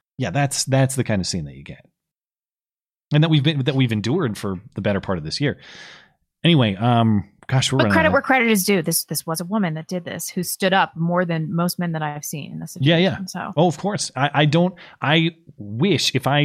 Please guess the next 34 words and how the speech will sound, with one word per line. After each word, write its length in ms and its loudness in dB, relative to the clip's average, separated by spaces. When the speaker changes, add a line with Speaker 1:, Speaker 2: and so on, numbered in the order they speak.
Speaker 1:
if 100 -4
I 120 2
do 260 4
this, 240 -2
if 80 -6
I 80 2
end 140 2
up 80 -2
doing 240 2
this, 200 0
I 180 0
wish 340 0
I 100 2
hand-, 280 0
I, 260 -2
I 60 -6
hope 260 0
I 100 0
handle 320 2
it 140 -10
as 180 -2
well 160 -2
as 80 -2
she 160 0
did. 100 -2
Speaker 2:
Oh, 40 2
Speaker 1:
It 40 2
Speaker 2:
me 120 2
Speaker 1:
was 100 -2
Speaker 2:
too. 120 -2
Me 60 -10
Speaker 1:
perfectly 340 0
Speaker 2:
too, 60 0
Speaker 1:
done. 140 -4